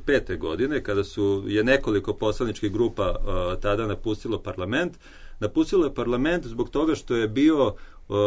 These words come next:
ukinut, e, odnosno pretilo se ukidanjem direktnog prenosa. Dakle, to direktno prenos je bio način da se komunicira.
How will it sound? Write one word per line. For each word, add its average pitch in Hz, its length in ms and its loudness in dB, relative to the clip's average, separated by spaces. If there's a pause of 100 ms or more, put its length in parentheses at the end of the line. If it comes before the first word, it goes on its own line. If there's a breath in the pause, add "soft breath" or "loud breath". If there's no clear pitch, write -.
(140)
ukinut, 143 560 2
e, 123 40 -2 (300)
odnosno 104 320 0
pretilo 131 360 4
se 123 220 2
ukidanjem 135 600 2
direktnog 131 460 2
prenosa. 95 500 -2 (480 soft breath)
Dakle, 117 240 0
to 180 200 4 (160)
direktno 135 480 2
prenos 110 680 -2 (240 soft breath)
je 107 120 0
bio 143 180 4
način 131 540 2
da 127 100 2
se 127 160 2
komunicira. 113 800 0